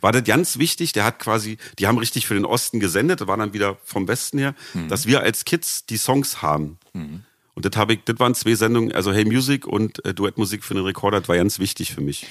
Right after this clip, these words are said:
Speaker 2: Aber das heißt, selbst wenn du von Elters wegen gar nicht so musikalisch geprägt warst, hast du trotzdem recht früh eine Leidenschaft für Musik entwickelt und, oder Interesse?
Speaker 1: Ich glaube, ich glaube, das war tatsächlich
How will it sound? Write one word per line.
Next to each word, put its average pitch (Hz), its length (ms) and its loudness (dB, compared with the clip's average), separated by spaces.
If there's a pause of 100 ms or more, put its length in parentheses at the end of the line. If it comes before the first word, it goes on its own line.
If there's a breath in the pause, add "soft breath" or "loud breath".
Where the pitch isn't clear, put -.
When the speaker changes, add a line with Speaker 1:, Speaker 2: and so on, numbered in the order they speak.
(220 loud breath)
Speaker 2:
Aber - 80 0
das 90 160 -2
heißt, 104 240 0
selbst 98 280 0
wenn 101 160 2
du 110 360 0
von 98 240 -2
Elters 107 420 -2
wegen 107 260 -2
gar 95 180 0
nicht 95 180 -2
so 92 420 -2
musikalisch 92 560 -4
geprägt 95 480 -4
warst, 107 300 0
hast 95 240 -8
du 113 260 -2
trotzdem 113 460 0
recht 101 280 -4
früh 101 280 0
eine 120 160 2
Leidenschaft 95 600 2
für 113 300 -2
Musik 117 380 -2
entwickelt 76 420 -4
und, 82 160 -2
oder - 300 0
Interesse? 78 640 -4 (300 soft breath)
Speaker 1:
Ich 82 80 -2
glaube, 101 300 2
ich 90 260 0
glaube, 104 260 0
das 101 160 -4
war 98 140 2
tatsächlich 107 540 -2